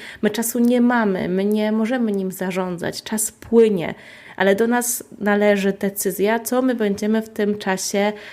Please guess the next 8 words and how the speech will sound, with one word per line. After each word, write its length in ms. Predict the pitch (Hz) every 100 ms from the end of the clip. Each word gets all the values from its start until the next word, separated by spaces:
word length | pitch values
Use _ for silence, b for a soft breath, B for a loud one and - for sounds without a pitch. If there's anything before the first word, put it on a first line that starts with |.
| B
robić, 560 | - 202 - 151 - - - -
bo 300 | 190 185 185 B B B B
w 20 |
rezultacie 420 | 202 214 247 262
mamy 240 | 269 240 233
takie 240 | 214 233
wrażenie, 640 | 202 220 208 233 262 247 226
że 240 | 220